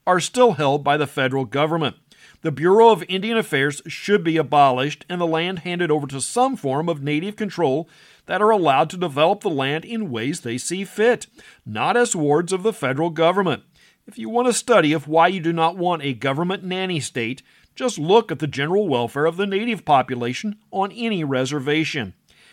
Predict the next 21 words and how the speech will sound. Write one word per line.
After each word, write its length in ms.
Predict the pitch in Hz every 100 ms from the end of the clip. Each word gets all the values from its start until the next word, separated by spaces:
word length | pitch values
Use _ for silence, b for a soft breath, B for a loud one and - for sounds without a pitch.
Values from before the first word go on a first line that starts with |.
| b -
It 140 | 196
is 180 | 214 185
near 380 | 160 147 175 202 _
third 460 | - 165 151 147
world, 420 | 131 156 165 120 - _ _ _
which 180 | 165 165
is 160 | 190 165
typical 520 | 202 202 160 151 180
of 120 | 143 -
any 260 | 190 156
nanny 360 | 147 151 170 143
state. 440 | - 143 113 - _ b b b
The 100 | -
federal 360 | - 160 180 247
government 420 | 190 151 160 180
spends 340 | - 180 175 175 -
three 460 | - 147 151 226 262
thousand 420 | 190 175 151 170
dollars 380 | 151 156 170 - -
per 220 | 196 240
year 380 | 214 139 151